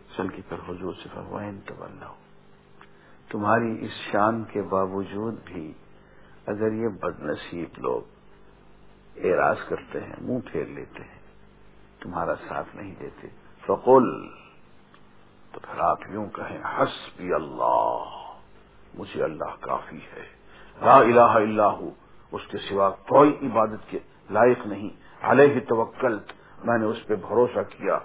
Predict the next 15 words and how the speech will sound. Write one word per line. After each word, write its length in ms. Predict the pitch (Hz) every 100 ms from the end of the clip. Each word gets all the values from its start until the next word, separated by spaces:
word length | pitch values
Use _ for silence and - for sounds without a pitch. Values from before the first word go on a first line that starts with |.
| - - - - -
وہو 460 | 76 78 67 73
رب 400 | 85 92 - -
العرش 680 | 82 69 - - - - 62
العظیم، 560 | 64 - - - 64 - - - - - - -
اور 260 | 82 73 -
وہ 180 | 92 92
رب 280 | - - 98 90
عرش، 400 | 90 - - - - - -
اور 100 | 87
وہ 180 | 80 71
عرش 280 | 110 -
عظیم 600 | 82 67 - 120 143 151 151
کا 220 | 110 -
رب 220 | 90 -
ہے۔ 200 | - -